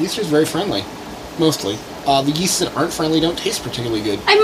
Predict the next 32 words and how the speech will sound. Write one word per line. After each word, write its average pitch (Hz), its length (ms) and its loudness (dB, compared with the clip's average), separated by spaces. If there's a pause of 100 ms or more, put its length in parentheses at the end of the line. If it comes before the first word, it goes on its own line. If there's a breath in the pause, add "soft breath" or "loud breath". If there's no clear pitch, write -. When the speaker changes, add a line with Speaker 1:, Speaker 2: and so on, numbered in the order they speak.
Speaker 2:
horrified 370 580 8
by 302 180 6
this. 214 380 4
Speaker 1:
Yeast 330 220 8
is 359 140 6
a - 20 4
very 220 200 8
friendly 214 280 4
thing. 202 220 0
You 143 160 4
eat 156 100 2
it 160 80 2
in 147 80 -2
your 143 120 4
bread, 143 280 4
you 156 80 4
drink 156 240 2
it 165 100 0
in 175 60 2
your 165 100 6
beer. 151 200 6 (100)
We 180 80 4
still 190 260 2
have 202 120 6
it 190 80 4
alive 175 400 8
in 175 100 6
the, 170 220 8
the 170 100 4
wine 175 280 6
right 180 160 2
now. 175 260 -2